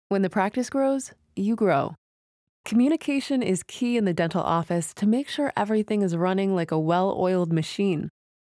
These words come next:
Create a communication process in your office that works for everyone.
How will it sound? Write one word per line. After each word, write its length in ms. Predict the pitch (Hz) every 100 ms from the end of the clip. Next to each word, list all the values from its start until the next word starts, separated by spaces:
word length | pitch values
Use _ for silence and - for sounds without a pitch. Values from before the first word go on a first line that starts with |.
| -
Create 260 | - 262 302
a 60 |
communication 760 | 311 - 262 240 - 240 240 226
process 500 | 196 160 160 170 -
in 80 | 165
your 100 | 160
office 480 | - 160 180 175 -
that 260 | 175 -
works 280 | 190 226 -
for 160 | - 175
everyone. 640 | - 208 190 151 135